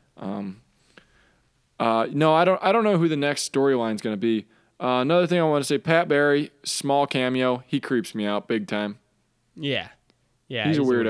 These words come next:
Speaker 2: weirdo.
Speaker 1: Yeah, he is a very weirdo. Uh, also, they skipped, they completely skipped over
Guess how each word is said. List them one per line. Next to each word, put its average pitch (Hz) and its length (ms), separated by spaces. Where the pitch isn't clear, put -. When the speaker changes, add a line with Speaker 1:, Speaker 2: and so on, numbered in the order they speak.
Speaker 2:
weirdo. 110 80
Speaker 1:
Yeah, 113 240
he 175 380
is 170 320
a 139 120
very 135 220
weirdo. 135 300
Uh, - 40
also, 156 480
they 151 160
skipped, - 480
they 160 100
completely 190 640
skipped - 400
over 117 520